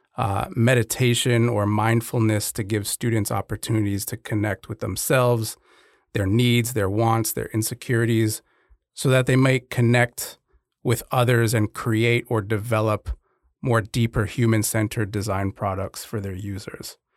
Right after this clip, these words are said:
As someone who is grounded in the practice of meditation and obviously puts a focus on mindfulness in their daily routine, is there a connection between mindfulness and connecting oneself in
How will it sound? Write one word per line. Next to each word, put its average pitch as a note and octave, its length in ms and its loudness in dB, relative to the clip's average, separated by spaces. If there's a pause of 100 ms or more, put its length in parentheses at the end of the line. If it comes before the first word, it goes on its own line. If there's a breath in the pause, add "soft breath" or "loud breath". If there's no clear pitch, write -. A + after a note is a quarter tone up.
(180)
As A2 100 -4
someone D3+ 460 4
who C3 260 4
is A#2+ 220 0
grounded A2+ 720 2 (380)
in A#2+ 100 4
the A2+ 100 4
practice A2 480 0
of G#2 120 -2
meditation A2+ 960 0
and C3 140 -4
obviously A2 560 0
puts - 320 -4
a G2+ 60 -4
focus G#2 580 -6 (440 soft breath)
on G2 160 0
mindfulness A#2+ 720 2
in A2 80 0
their G#2 160 0
daily G2+ 300 -4
routine, G#2 480 -4 (420 soft breath)
is C#3 160 0
there G#3 160 4
a G3+ 60 -4
connection B2 720 2
between B2+ 600 0
mindfulness A#2+ 920 2 (500 soft breath)
and A2+ 220 0
connecting B2 640 2
oneself A2 800 0 (600)
in A#2+ 160 2